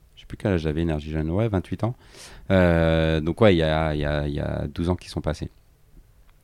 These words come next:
Il y a douze ans qui sont passés. En, en fait, je, je, je, après, tu tires les ficelles que, que t'as envie. Moi, le, le, la, la chance que j'ai eue quand j'ai arrêté l'école, <clears throat> pardon, j'ai un ami qui, euh,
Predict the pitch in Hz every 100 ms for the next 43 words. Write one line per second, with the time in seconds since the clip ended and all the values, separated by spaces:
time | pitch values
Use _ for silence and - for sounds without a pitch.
0 | - - - - - 87 85 87 92 -
1 | 90 87 - 120 - - 113 120 120 147
2 | 139 101 90 92 87 92 90 87 - 101
3 | - 87 87 85 - 85 87 - 82 -
4 | 85 87 90 117 113 98 90 85 82 80
5 | 78 80 82 95 90 - 123 - 98 87
6 | 90 92 98 - 80 80 82 95 95 104
7 | 87 - 87 107 107 - - 98 - 85
8 | 76 - - 85 85 90 90 104 110 -
9 | 87 85 80